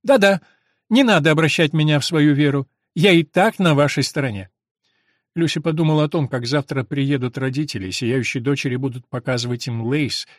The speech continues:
переполненные воспоминаниями о проведенных здесь годах и надеждами на успехи в будущем. С каким, должно быть, нетерпением ждала этого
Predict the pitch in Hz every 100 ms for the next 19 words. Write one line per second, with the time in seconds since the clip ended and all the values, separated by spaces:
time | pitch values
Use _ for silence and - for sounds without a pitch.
0 | _ - 120 151 135 131 127 117 113 123
1 | 117 113 143 139 127 117 113 104 104 120
2 | 113 98 127 104 104 101 107 139 - 98
3 | 92 104 117 123 117 107 107 - 107 127
4 | 131 165 95 - - _ _ - - _
5 | - - 208 233 202 196 180 185 180 180
6 | 180 160 190 175 156 135 165 170 165 131
7 | 123 120